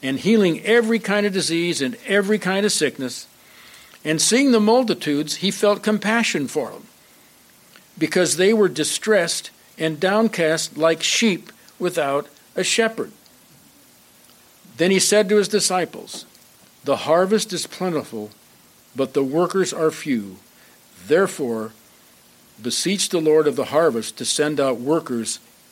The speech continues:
into his harvest." Now, this harvest he's talking about is the harvest of the reaper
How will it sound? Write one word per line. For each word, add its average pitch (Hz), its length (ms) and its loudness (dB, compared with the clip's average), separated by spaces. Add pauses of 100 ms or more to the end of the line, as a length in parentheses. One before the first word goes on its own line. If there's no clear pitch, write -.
(120)
into 165 280 2
his 113 220 -4
harvest." - 460 -10 (560)
Now, 120 180 -6
this 180 200 0
harvest 180 540 0
he's 151 160 -6
talking 185 380 -2
about 185 360 -6 (540)
is 139 180 -4
the 139 100 -2
harvest 165 500 0
of 131 120 -2
the 131 80 -6
reaper 135 480 -4